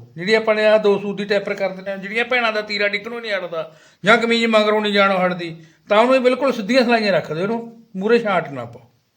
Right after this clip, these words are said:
ਨੰਬਰ ਤਿੰਨ, ਜਿਹੜੀ ਹੁਣ ਭੈਣਾਂ ਦੇ ਆਹ ਚੀਜ਼ ਤੇ ਆ ਕੇ ਇਹ ਮੰਨ ਲਓ ਗੱਲ ਆਪਣੀ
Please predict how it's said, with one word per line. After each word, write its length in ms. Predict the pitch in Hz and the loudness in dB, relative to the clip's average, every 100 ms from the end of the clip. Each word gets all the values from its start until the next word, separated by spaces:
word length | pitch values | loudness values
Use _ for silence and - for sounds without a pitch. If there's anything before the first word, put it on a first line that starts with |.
| _ _ _ _ _ - | _ _ _ _ _ -2
ਨੰਬਰ 360 | 208 240 269 269 | 2 6 4 4
ਤਿੰਨ, 400 | 214 165 147 151 - _ _ - | 0 0 -6 -10 -20 _ _ -8
ਜਿਹੜੀ 300 | 165 247 320 | 0 2 4
ਹੁਣ 160 | 302 | 4
ਭੈਣਾਂ 300 | 302 320 302 | 4 4 4
ਦੇ 160 | 285 285 285 | 4 4 4
ਆਹ 200 | 214 247 320 | 4 4 4
ਚੀਜ਼ 240 | 311 285 - | 0 -4 0
ਤੇ 100 | 262 | 2
ਆ 80 | 254 | 2
ਕੇ 180 | 240 240 233 | 2 2 4
ਇਹ 140 | 247 | 4
ਮੰਨ 180 | 240 240 | 4 4
ਲਓ 100 | 240 | 4
ਗੱਲ 100 | 233 | 4
ਆਪਣੀ 320 | 233 233 226 | 2 -2 -2